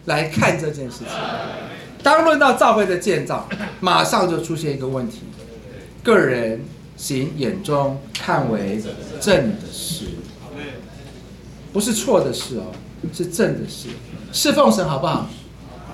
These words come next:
正不正？正的事。怎么侍奉神呢？照你的眼光，还是照神的眼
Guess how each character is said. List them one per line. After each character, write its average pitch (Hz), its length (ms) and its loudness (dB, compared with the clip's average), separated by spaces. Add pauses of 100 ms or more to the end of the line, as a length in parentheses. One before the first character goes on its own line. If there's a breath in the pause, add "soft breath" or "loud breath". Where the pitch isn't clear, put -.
(560)
正 175 160 6
不 147 40 4
正？ 139 300 2 (1120)
正 143 280 2
的 - 60 -10
事。 - 260 -10 (640)
怎 208 140 4
么 294 80 6
侍 320 200 4
奉 285 200 6
神 160 220 0
呢？ 233 180 -2 (880)
照 294 220 8
你 202 80 10
的 208 80 10
眼 175 240 6
光， 190 360 2 (320)
还 185 120 -2
是 208 80 -2
照 208 200 4
神 165 280 0
的 269 40 2
眼 180 160 0